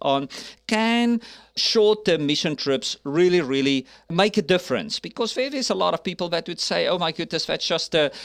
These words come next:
a waste of money, and why are you doing that? You know, or wh-, why don't you just send the money and the missionaries can use that and make a difference that way?" So, so I asked Annelie this question, and remember when, when she answered this,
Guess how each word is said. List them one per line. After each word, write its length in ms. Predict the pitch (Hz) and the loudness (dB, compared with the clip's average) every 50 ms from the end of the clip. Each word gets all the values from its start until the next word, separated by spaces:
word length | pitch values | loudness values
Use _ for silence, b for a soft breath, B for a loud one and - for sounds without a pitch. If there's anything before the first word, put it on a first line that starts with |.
| B B B B | B B B B
a 80 | 156 | 0
waste 320 | 151 156 165 170 160 - 160 | 2 4 2 2 2 2 0
of 160 | 143 - - | -2 -2 -2
money, 420 | 147 156 160 165 160 165 165 156 - B B B B B | 0 0 0 2 2 0 -2 -4 -6 B B B B B
and 220 | - 147 143 135 | -2 -2 -2 0
why 240 | 131 139 151 160 170 | 0 0 2 2 2
are 20 | 175 | 2
you 180 | 175 165 156 | 0 0 -2
doing 360 | 135 123 156 160 175 165 156 | -2 -2 -2 -2 -2 -2 -2
that? 340 | 147 160 151 160 160 156 - | 0 0 0 0 0 -2 -2
You 100 | 156 160 | -4 -2
know, 280 | 156 156 151 147 147 156 | 0 2 2 2 2 0
or 220 | - - 156 147 | -2 -2 -2 0
wh-, 220 | 139 143 147 - 147 | 0 0 0 0 2
why 160 | 156 165 185 | 2 2 2
don't 160 | 185 175 170 | 2 0 -4
you 80 | 180 160 | -4 -4
just 240 | - 180 165 - - | -2 -2 -2 -2 -2
send 300 | - 175 170 170 160 - | -2 -2 -4 -4 -4 -6
the 80 | 165 | -6
money 600 | 143 160 160 165 165 170 170 170 175 170 160 147 139 | -4 -4 -4 -4 -4 -4 -6 -6 -6 -8 -6 -4 -4
and 160 | 135 131 - | -4 -4 -4
the 80 | 151 147 | -6 -4
missionaries 520 | 156 175 - - 165 165 160 160 151 - | -4 -4 -4 -6 -6 -6 -6 -6 -6 -6
can 260 | - 165 156 151 147 | -4 -4 -4 -4 -4
use 320 | 143 165 175 170 160 - - | -8 -8 -8 -6 -6 -4 -2
that 240 | 160 156 160 160 | 0 -2 0 0
and 120 | 147 143 147 | -2 -2 0
make 180 | 151 160 - | -2 -2 -2
a 60 | 170 - | -4 -2
difference 440 | - 165 160 - 170 165 156 - - | -2 -2 -2 -2 -2 -4 -4 -2 -2
that 260 | 175 165 160 - - | 0 0 0 -2 -2
way?" 280 | 156 160 160 160 160 B B B B B | -2 0 0 0 0 B B B B B
So, 220 | - - 240 233 | 0 2 2 2
so 180 | 220 - 240 233 | 2 2 0 2
I 120 | 233 220 | 0 0
asked 380 | - 220 226 247 269 240 - - | 0 -2 0 0 0 0 0 0
Annelie 360 | 185 185 185 185 185 180 170 | 0 0 0 -2 -4 -2 -2
this 200 | 180 160 - - | -2 -2 -2 -2
question, 440 | - 226 220 226 220 - 202 190 180 | 0 0 2 2 2 0 -2 -2 -2
and 140 | 180 175 190 | -4 -2 -2
remember 440 | 196 190 233 269 285 262 233 208 196 | -2 0 0 0 2 2 2 2 2
when, 320 | 175 190 196 196 196 220 | 2 2 2 0 0 -2
when 160 | 175 180 180 175 | -2 -2 -2 -2
she 280 | - - 254 254 - - | -2 -2 -2 -2 -4 -4
answered 560 | 180 202 233 269 294 254 - - 254 233 - _ - | -4 -2 -2 0 0 -2 -2 -2 -2 -4 -6 _ -4
this, 320 | - 127 123 123 127 - | -2 0 0 0 0 -4